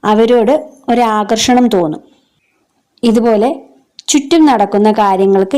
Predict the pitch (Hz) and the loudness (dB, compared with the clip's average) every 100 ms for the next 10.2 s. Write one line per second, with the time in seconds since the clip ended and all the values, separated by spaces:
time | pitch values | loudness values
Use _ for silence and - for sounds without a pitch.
0 | 247 196 233 226 208 214 247 196 180 202 | 0 0 0 0 -2 -2 -2 0 0 0
1 | 240 - 233 196 180 170 151 - _ _ | -2 -2 -2 0 -2 -4 -6 -8 _ _
2 | _ _ _ _ _ _ _ _ _ _ | _ _ _ _ _ _ _ _ _ _
3 | - 233 247 262 277 277 190 240 - - | -4 -2 0 0 0 0 0 -2 -4 -4
4 | 269 302 311 - 208 220 254 240 220 214 | 0 0 0 0 0 0 2 0 2 2
5 | 202 185 175 196 196 214 - 208 170 190 | 2 2 2 0 0 -4 -2 -2 -2 -4
6 | - - _ _ 277 302 262 208 196 196 | -8 -18 _ _ -4 0 0 0 0 -2
7 | 185 190 196 180 - - 214 208 - 247 | -2 -2 -2 -2 -4 -4 -2 -2 0 0
8 | 214 214 226 196 196 190 185 190 214 294 | 2 2 0 2 0 2 0 0 -2 -2
9 | 269 226 220 214 208 185 170 175 170 165 | 0 -2 0 0 0 0 0 -2 -2 -2
10 | 156 151 | -4 -6